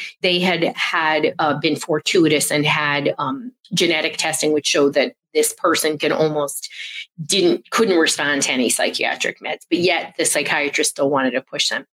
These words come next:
That's against common sense. And the great news is the mom listened to her instinct, was like, "We've been down this road." It didn't work. And in fact, worsened things. So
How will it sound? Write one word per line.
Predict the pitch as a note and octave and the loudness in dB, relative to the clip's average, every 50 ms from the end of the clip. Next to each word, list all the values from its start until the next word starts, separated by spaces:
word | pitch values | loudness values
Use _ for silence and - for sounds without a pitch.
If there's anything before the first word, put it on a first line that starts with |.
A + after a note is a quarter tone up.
| _ _ _ | _ _ _
That's | - A#3 B3 B3 - - | -6 -4 -4 -4 -2 0
against | F4 E4+ E4+ G#3+ G3+ A3+ G#3+ - | 0 0 0 0 -2 -2 -2 -4
common | - - F#3+ F#3+ F#3 F#3 F#3 | -2 -2 0 2 2 2 0
sense. | - - - B3+ B3 - - - | 0 0 -2 -2 -2 -4 -6 -2
And | F#3+ G3 | 0 0
the | F#3 | 2
great | F#3 F#3+ G3 A3 C#4+ C4+ - | 2 2 2 2 2 2 2
news | G3+ F#3 F3+ F3+ - | 2 2 2 0 0
is | D3 D3+ D3+ - | 0 0 0 0
the | - F3 | 0 2
mom | F3 E3+ F3 G#3 B3+ C#4 G#3+ F3 - - F#3+ G3 - - - - - _ _ | 4 4 4 4 2 2 2 0 2 0 0 -2 -4 -12 -14 -14 -16 _ _
listened | E3 D#3+ E3 F#3+ F#3 - C#4 B3+ B3 | -2 0 0 2 2 2 2 2 4
to | B3+ C4+ | 4 2
her | C4 B3 | 2 2
instinct, | - E4 G#4 G#4+ - - - C4 A3+ A#3 - | 2 2 2 2 2 -2 -4 -6 -6 -2 0
was | G#3+ G#3+ - | 0 0 2
like, | C#4 C4+ C4+ | 0 2 4
"We've | B3+ C#4+ F4 G#4 G4+ - | 6 6 6 6 4 2
been | G4+ G#4+ A4+ A4+ | 2 4 4 4
down | G4 F#4 D#4+ D4 B3+ | 4 4 4 4 4
this | C4+ B3 A#3 - - | 4 4 2 -2 -4
road." | - - - _ _ - _ _ _ _ _ _ _ _ _ - | -6 -10 -10 _ _ -20 _ _ _ _ _ _ _ _ _ 0
It | - - - - - - | 0 0 0 -2 -8 0
didn't | - A#3+ B3+ B3+ C4 C#4 C4+ C4 - _ - | 4 4 6 8 8 6 4 2 -2 _ -4
work. | D#3 D#3+ D#3 F3 A3 D4+ C#4+ - - - - - | 0 2 4 4 4 2 0 -2 -4 -6 -4 0
And | F#3+ | 2
in | F#3+ F3+ | 2 2
fact, | F3+ - - F#3 F3+ F3+ F3+ - A3 G#3+ _ _ | 2 -2 -2 0 0 0 -2 -6 -14 -16 _ _
worsened | - D3+ D#3 D#3+ D#3+ - - - C3+ A#2 G#2+ - | -2 2 2 2 4 2 0 0 0 -2 -2 -4
things. | - - - - - - - - - - - - - - | -6 -6 -6 -6 -6 -6 -6 -6 -4 -4 -4 -2 -2 -2
So | - - - B3 A3 G#3 G3 G3 F#3+ F#3+ G3 | 0 0 0 2 2 4 6 4 4 4 0